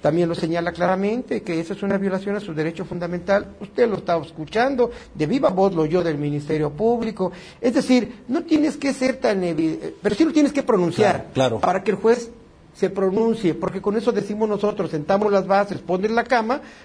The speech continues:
Speaker 1: para que si el juez te desdeña o te revira, valga la expresión coloquial,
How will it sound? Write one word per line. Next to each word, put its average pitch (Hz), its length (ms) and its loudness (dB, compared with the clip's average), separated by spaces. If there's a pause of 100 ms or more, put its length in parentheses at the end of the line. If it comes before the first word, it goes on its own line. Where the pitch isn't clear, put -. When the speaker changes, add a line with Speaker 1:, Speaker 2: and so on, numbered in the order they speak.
(100)
Speaker 1:
para 151 180 2
que 151 100 -10
si 156 120 -6
el 143 60 -2
juez 233 340 4
te 165 100 -4
desdeña 160 640 4 (300)
o 151 300 2
te 156 120 2
revira, 165 400 4
valga 180 220 2
la 175 80 2
expresión 180 360 -2
coloquial, 220 420 0